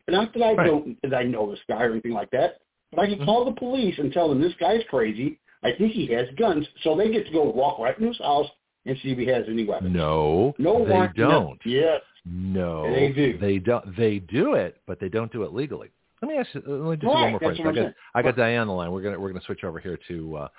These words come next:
Speaker 2: uh, our election integrity report. But it says in eighteen eighty-six, this is from the history, history dot com, right? So getting back to driver's license. Eighteen eighty-six,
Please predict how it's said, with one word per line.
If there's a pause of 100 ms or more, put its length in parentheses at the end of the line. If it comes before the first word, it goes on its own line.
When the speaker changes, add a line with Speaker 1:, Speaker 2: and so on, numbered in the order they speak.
(260)
Speaker 2:
uh,
our
election
integrity
report. (380)
But
it
says
in
eighteen
eighty-six,
this
is
from
the
history,
history
dot
com,
right? (280)
So
getting
back
to
driver's
license. (280)
Eighteen
eighty-six,